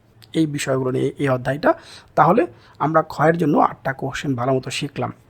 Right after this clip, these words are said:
গ প্লাস ঘয়ের জন্য আমাদের বোর্ড প্রশ্ন হচ্ছে এই,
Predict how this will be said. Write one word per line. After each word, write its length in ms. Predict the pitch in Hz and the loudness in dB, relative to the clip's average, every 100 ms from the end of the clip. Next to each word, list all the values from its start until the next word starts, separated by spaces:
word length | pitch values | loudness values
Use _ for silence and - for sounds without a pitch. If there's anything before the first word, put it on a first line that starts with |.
| _ - - | _ -14 -6
গ 320 | 143 170 214 | 4 8 8
প্লাস 400 | - 165 147 - | 6 -2 -4 -4
ঘয়ের 360 | 147 127 143 147 | -8 -2 -2 0
জন্য 280 | 143 139 381 | -2 0 2
আমাদের 400 | 170 135 135 143 - - - | 4 2 0 -6 -10 -14 -8
বোর্ড 340 | 131 151 190 190 | 0 4 4 4
প্রশ্ন 260 | 185 165 196 180 | -4 -2 0 0
হচ্ছে 300 | 185 - 466 - | 0 -2 -2 -2
এই, 200 | 156 147 | -2 -2